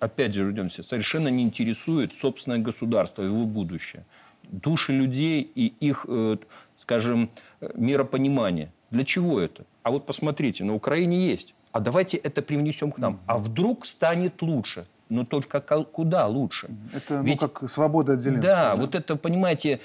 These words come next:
Speaker 1: э, свобода,
Speaker 2: Мгм.
Speaker 1: она уже переходит все границы. Но есть, опять же,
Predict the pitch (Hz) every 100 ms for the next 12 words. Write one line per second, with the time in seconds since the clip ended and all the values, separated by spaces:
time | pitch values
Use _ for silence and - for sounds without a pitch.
0 | - - 143 - 135 156 147 220 214 120
1 | 101 131 160 - 151 147 156 156 147 160
2 | 151 - 151 147 160 156 120 - - -
3 | - _ 107 123 185 190 - _ _ -
4 | 123 - 117 104